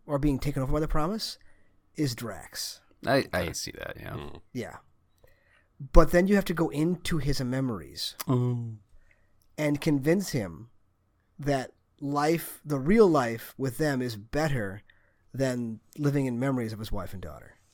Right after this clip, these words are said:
Speaker 1: And it's, it's like,
Speaker 2: You
Speaker 1: it
Speaker 2: got me. You
Speaker 1: works.
Speaker 2: got me.
Speaker 1: It works really well.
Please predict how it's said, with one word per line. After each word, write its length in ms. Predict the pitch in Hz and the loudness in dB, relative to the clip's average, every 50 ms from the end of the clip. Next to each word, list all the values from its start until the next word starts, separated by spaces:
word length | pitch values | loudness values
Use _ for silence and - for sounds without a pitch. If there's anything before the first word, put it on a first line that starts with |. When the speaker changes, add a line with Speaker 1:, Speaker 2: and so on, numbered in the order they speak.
| _ _ _ _ _ _ _ - - _ _ _ _ _ _ _ _ - - - | _ _ _ _ _ _ _ -20 -20 _ _ _ _ _ _ _ _ -20 -12 -4
Speaker 1:
And 220 | 185 185 214 254 311 | 0 4 4 4 4
it's, 240 | 311 - - - - | 2 0 -6 -8 -2
it's 440 | 254 294 330 311 - - - - - | 0 2 2 2 0 -2 -4 -2 2
like, 260 | 254 262 254 254 - - | 2 4 4 2 0 0
Speaker 2:
You 120 | - 175 160 | 0 4 6
Speaker 1:
it 40 | 202 | 8
Speaker 2:
got 200 | 240 277 - - | 8 8 8 6
me. 80 | 196 | 6
You 60 | - | 6
Speaker 1:
works. 340 | 370 403 415 415 - 120 131 | 6 6 6 6 6 8 10
Speaker 2:
got 180 | 165 196 226 - | 10 10 10 10
me. 180 | 82 82 80 - - - - - - - - | 6 2 0 -2 -4 -8 -10 -12 -6 -2 0
Speaker 1:
It 240 | 285 320 233 214 | 0 0 0 -2
works 360 | 226 294 330 339 285 - - 165 | 0 2 2 2 2 0 -2 -4
really 540 | 143 131 131 160 196 240 233 226 254 277 | -4 -4 2 6 8 8 8 8 6 4
well. 680 | 277 269 311 311 320 339 339 302 254 170 123 110 - | 4 2 2 2 4 4 4 4 4 4 2 -2 -8